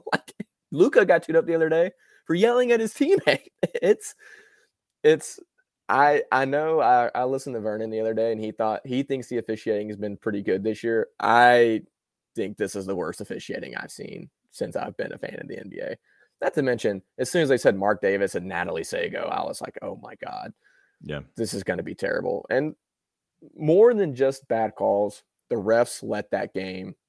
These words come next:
Speaker 1: get to an emotional state it should have never gotten
Speaker 2: Yeah.
Speaker 1: to. It just, it was terrible. It was terrible. It was, they really should do something about that, 'cause I've seen too many games this year get out of hand because the officials are incompetent. So that game last night was absurd.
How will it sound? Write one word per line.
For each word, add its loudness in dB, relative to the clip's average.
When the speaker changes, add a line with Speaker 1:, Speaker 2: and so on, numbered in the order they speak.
Speaker 1:
get 0
to -4
an -6
emotional -6
state -6
it -6
should -8
have -10
never -8
gotten -6
Speaker 2:
Yeah. -8
Speaker 1:
to. -8
It -6
just, -16
it 0
was -2
terrible. 2
It 0
was 0
terrible. -10
It 0
was, -2
they 6
really 8
should -4
do -4
something -10
about -10
that, -8
'cause -20
I've -2
seen -8
too -8
many -10
games -12
this -12
year -8
get -6
out -4
of -8
hand -8
because -8
the -8
officials -12
are -8
incompetent. -16
So -4
that 10
game 2
last -4
night -6
was -6
absurd. -6